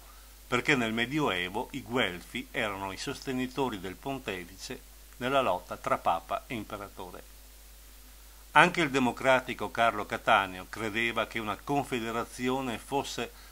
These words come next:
l'organizzazione migliore per l'Italia, perché solo una federazione avrebbe rispettato la libertà dei cittadini e permesso loro di autogovernarsi.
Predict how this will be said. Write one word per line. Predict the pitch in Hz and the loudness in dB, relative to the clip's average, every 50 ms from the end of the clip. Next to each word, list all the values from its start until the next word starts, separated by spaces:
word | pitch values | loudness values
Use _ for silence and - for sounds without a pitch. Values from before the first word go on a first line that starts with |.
| - - | -12 -2
l'organizzazione | - 123 143 143 135 127 139 131 135 131 127 127 135 127 127 - - 135 139 135 135 135 131 | 2 4 4 4 6 4 2 4 2 2 0 0 0 0 -2 -2 0 2 2 2 2 0 -2
migliore | 120 117 113 113 110 117 117 113 110 110 | -2 -4 -4 -4 -4 -2 -2 -2 -4 -4
per | 92 - 107 95 | -6 -8 -8 -8
l'Italia, | 98 95 90 - 98 85 80 80 80 85 - - - - - - - - - - - - - - - | -8 -8 -4 -2 -2 -2 -2 -4 -10 -14 -14 -16 -18 -20 -20 -20 -20 -20 -20 -20 -20 -20 -20 -20 -14
perché | - 107 95 - - 117 | -12 -10 -8 -6 -4 -4
solo | - - - 143 147 147 143 143 143 139 | -2 0 4 6 8 8 8 6 4 2
una | 113 104 101 | 2 0 -4
federazione | - - 113 110 123 139 165 160 156 - 143 127 117 120 127 135 131 - - | -6 -6 -6 -4 -2 -2 -2 -4 -4 -2 -2 0 0 0 0 -2 -4 -6 -8
avrebbe | 131 120 123 127 127 120 107 110 110 | -4 0 2 2 2 0 -2 -4 -6
rispettato | 113 113 - - 135 127 - - 139 127 120 104 - - 107 | -6 -6 -8 -6 -8 -6 -2 2 4 4 4 4 2 -2 -8
la | 95 101 | -6 -6
libertà | 101 95 110 110 117 113 - - 131 120 104 | -6 -6 -6 -6 -6 -8 -6 -2 -2 -2 0
dei | 90 92 95 87 | -2 -4 -8 -8
cittadini | - - 127 123 - 143 117 95 87 82 82 90 101 101 - - - - - - - | -8 -10 -8 -6 -6 -6 -6 -6 -8 -8 -8 -10 -12 -12 -14 -18 -20 -20 -20 -12 -4
e | - 143 127 | -2 -2 0
permesso | - 151 139 135 135 120 104 - - 131 | 0 0 -2 0 0 -4 -4 -4 -6 -6
loro | 131 120 98 87 87 95 | -4 -4 -4 -4 -4 -6
di | 98 92 101 104 - - | -8 -10 -12 -14 -10 -6
autogovernarsi. | - 117 110 110 107 - 107 87 92 87 - 90 - 95 95 98 92 - - - - - | -2 -2 -2 -2 -4 -8 -8 -8 -8 -10 -12 -12 -14 -14 -14 -14 -14 -14 -14 -16 -16 -16